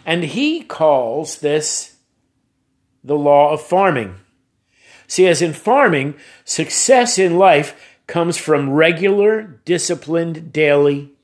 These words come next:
efforts. Let me say that again. Success in life comes from regular, disciplined, daily efforts.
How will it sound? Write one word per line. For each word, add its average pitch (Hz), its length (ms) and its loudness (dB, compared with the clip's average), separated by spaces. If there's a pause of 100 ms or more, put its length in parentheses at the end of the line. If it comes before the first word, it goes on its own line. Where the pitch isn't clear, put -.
efforts. - 760 -8 (1500)
Let 156 100 -6
me 202 80 0
say 175 200 0
that 170 180 2
again. 151 400 -2 (600)
Success 220 720 -2
in 233 160 0
life 160 340 2
comes 143 320 -2
from 135 360 -2
regular, 185 720 2 (420)
disciplined, 143 840 -2 (240)
daily 165 540 0
efforts. 196 640 -6